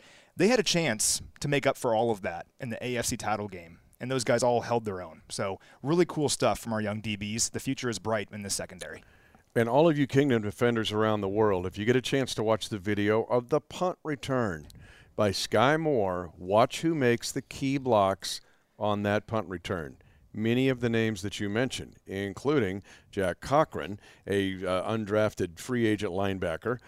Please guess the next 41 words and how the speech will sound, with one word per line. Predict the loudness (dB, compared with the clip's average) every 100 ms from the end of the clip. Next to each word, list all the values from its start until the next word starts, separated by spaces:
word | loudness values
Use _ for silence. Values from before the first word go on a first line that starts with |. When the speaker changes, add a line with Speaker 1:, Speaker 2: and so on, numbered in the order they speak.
| -20 -6
Speaker 2:
uh, | -6
from | -4
the | -4
University | -2 -2 -2 -4
of | -4
South | 0 -2
Dakota. | -2 -8 -4 -4 -4
But | -4
Nazeeh | 0 0 0 -4
Johnson | -2 -2 -2 -4 -4
was | -2 0
in | 0
on | 2
that | 0 -2
play, | 0 2 2
too. | -2 0 0 -2 -8 -20 -20 -2
Uh, | 2 2 2 0
so | 0 6
that | 6 6
leads | 0 0
us, | 0 0 -4 -4
uh, | -2 -2
leads | 2 2 4
me | 4
to | 6
the |
next | 4 2
point | -2 -2 0
I |
wanna | 0 0
get | -2 -4
your | -4
thoughts | 2 4 4 -2
on, | -2 -4 -10 -20 -20 -10
is | -4 -2
the | -4
fact | 0 4 4 2
that | 0 0
the | -2
Chiefs | -4 -4 -4
played | 0 2 4 2